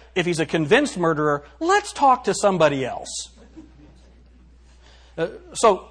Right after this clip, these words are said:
you say, "Pastor, is it still that way?" Okay, here's a book. There's a popular, uh, Protestant website. I think it's called, um, American Vision. And you get political information, all that.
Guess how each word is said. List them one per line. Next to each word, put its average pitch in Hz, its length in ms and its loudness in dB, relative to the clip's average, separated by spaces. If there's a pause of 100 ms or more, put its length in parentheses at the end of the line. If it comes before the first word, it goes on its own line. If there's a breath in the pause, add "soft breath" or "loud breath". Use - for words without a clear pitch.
(540)
you 175 140 -4
say, 180 220 -4 (240)
"Pastor, 247 340 -8
is 135 80 -8
it 139 80 -14
still 180 360 0
that 226 220 0
way?" 226 340 -2
Okay, 143 200 -6
here's 147 180 -2
a 147 40 0
book. 185 340 2 (680 soft breath)
There's 113 180 -12
a 113 180 -8 (220)
popular, 151 800 0
uh, 110 340 -4 (340 soft breath)
Protestant 160 1080 2 (400)
website. 170 680 2 (220)
I 131 80 -12
think 180 200 -8
it's 156 140 -12
called, 135 460 -4
um, 113 420 -4 (160)
American 151 580 -2
Vision. 113 440 -8 (560)
And 117 140 -14
you 120 100 -10
get 127 280 -8 (640)
political 196 420 4
information, 165 500 -4
all 135 140 0
that. 120 240 0